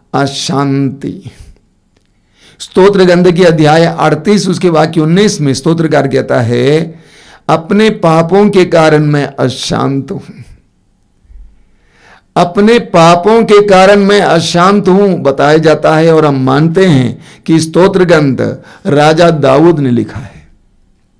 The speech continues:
राजा दाऊद ने पाप किया। क्या पाप किया? इसराइल का यशस्वी राजा दाऊद ने पाप किया, ईश्वर की दृष्टि में बहुत प्रिय राजा ने पाप किया।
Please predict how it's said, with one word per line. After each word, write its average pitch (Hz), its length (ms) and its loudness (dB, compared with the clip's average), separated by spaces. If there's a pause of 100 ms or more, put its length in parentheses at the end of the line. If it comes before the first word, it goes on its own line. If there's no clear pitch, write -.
(760)
राजा 180 420 4
दाऊद 180 460 2
ने 208 140 2
पाप 175 440 -2
किया। 185 200 2
क्या 202 220 0
पाप 156 260 -2
किया? 110 440 -6 (1300)
इसराइल 165 640 2
का 185 120 2
यशस्वी 175 680 2
राजा 165 320 4
दाऊद 160 360 2
ने 160 120 -2
पाप 151 380 0
किया, 143 200 0
ईश्वर 156 460 0
की 147 120 -4
दृष्टि 147 340 -4
में 160 200 -2
बहुत 135 360 -4
प्रिय 175 340 2
राजा 156 380 2
ने 143 140 -2
पाप 120 360 -4
किया। 113 500 -8